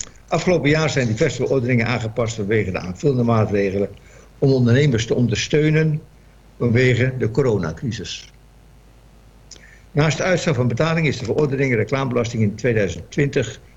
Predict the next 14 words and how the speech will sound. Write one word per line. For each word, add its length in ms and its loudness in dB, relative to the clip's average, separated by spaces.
ingetrokken 680 0
en 140 0
zijn 200 2
de 160 0
tarieven 440 0
voor 200 -4
terrassen 500 0
en 220 -2
uitstellingen 840 0
in 100 0
de 80 2
verordening 640 2
precariobelasting 840 0
op 260 -4